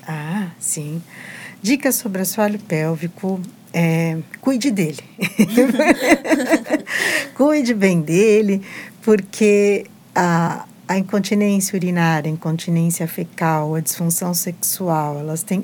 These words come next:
altíssimo impacto na qualidade de vida. Mantenha os exames, é, em dia. Em caso de início de perda urinária, como nós já dissemos,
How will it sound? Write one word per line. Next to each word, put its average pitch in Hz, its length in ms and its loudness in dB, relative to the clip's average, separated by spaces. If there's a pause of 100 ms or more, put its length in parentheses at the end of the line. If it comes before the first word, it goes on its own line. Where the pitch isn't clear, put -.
altíssimo 190 920 -2
impacto 170 520 -8
na 180 180 -2
qualidade 170 680 -6
de 170 160 -8
vida. - 380 -10 (400)
Mantenha 208 440 4
os 190 100 0
exames, 165 880 -2
é, 160 300 -4
em 170 120 2
dia. 180 460 0 (460)
Em 202 140 0
caso 190 420 2
de 165 120 -4
início 196 340 0
de 170 80 -2
perda 165 260 -6
urinária, 165 480 0
como 160 220 -6
nós 156 220 -4
já 160 100 -4
dissemos, 151 540 -6